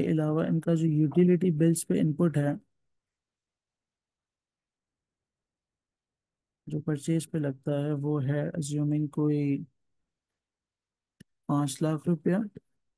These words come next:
और इसके अलावा एडिशनल बात यह है कि उन्होंने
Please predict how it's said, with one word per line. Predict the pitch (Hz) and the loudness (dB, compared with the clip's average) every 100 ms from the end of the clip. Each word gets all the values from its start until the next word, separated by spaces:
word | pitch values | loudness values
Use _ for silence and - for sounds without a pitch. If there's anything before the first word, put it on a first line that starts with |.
| _ _ _ _ _ _ _ _ _ _ _ _ _ _ - | _ _ _ _ _ _ _ _ _ _ _ _ _ _ -2
और | 175 - | 0 0
इसके | 175 - 196 185 | -2 0 4 6
अलावा | 165 147 139 165 - | 6 4 2 2 0
एडिशनल | 165 151 156 - 190 | -2 -2 -2 0 0
बात | 165 156 143 151 | 2 2 0 0
यह | 147 139 | 0 0
है | 151 247 - _ _ _ _ _ _ | -2 -4 -10 _ _ _ _ _ _
कि | - - 170 | -6 0 2
उन्होंने | 160 180 165 151 | 4 4 4 2